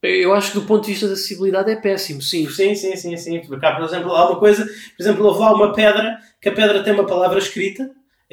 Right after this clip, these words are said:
Speaker 2: que é beer, cerveja, e eu tive, e, e, e eu tive que ver a descrição da pedra umas cinco vezes até perceber que era, para, para perceber se era cerveja ou se era barba. <laughs> Não é? Beer ou ber-, ou beard. E há outras coisas, e, e há, há outras coisas assim. Portanto, é,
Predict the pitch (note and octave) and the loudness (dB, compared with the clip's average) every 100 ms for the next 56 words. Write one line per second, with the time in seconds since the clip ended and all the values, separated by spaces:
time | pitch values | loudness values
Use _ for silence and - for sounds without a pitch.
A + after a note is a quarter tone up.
0 | C#3 F3 C#3+ D3+ F3 F#3+ - - - E3+ | -4 -2 0 0 2 2 2 -6 -10 -6
1 | C#3 D#3 E3 G#3 A#3 - _ - G3 G3+ | 2 2 2 -2 -8 -14 _ -14 -2 0
2 | G3+ G#3 F3+ - - - G3 - - G3 | 0 -2 -6 -10 -16 0 2 2 0 -4
3 | - G#3 - G#3+ - - G#3 F3+ G#3 G#3 | 0 0 0 -4 -8 -6 -2 4 4 4
4 | - - G3 G#3+ G3+ G3+ G#3+ G#3 G3+ G3 | 2 -4 -4 -2 0 0 0 0 2 2
5 | F#3+ A3 F#3 E3+ G3 G3 G3 G3 - G3+ | 2 -2 -4 2 2 2 -2 -6 -2 -2
6 | G3+ G3 F#3+ G3 F3+ - - E3+ - - | 0 -2 -2 -4 -8 -14 -10 -6 -4 -4
7 | - - G3+ G3+ G3+ G3 F#3+ E3 F#3 F3 | -6 -2 0 2 2 0 0 -2 0 0
8 | G3 - G3 G3 F3 D3+ C3+ - - _ | 0 -2 -2 0 0 0 -2 -8 -14 _
9 | _ - - G3 E3+ F3+ E3+ - - C#3 | _ -20 -6 -2 0 0 0 -2 -6 0
10 | E3+ E3+ F3 D#3+ D#3 D#3+ D#3+ D3+ C#3+ C3 | 4 6 4 4 -2 -2 -4 -4 -2 -2
11 | A#2 - _ - _ F#3+ F#3 F#3 E3+ E3+ | -2 -10 _ -20 _ 2 4 4 0 -6
12 | - E3+ C#3+ B2 C3 C3+ C3+ C3+ B2+ C#3+ | 0 0 0 -4 -2 -2 -4 -8 -6 -4
13 | C#3 C3+ C3 C3 C#3 C#3 C#3 - C#3+ C3 | -4 -2 -4 -4 -4 -6 -8 -8 -4 -2
14 | C3 B2+ G#2 - - C3 A#2+ - B2+ | -2 -6 -10 -12 -10 -8 -10 -16 -14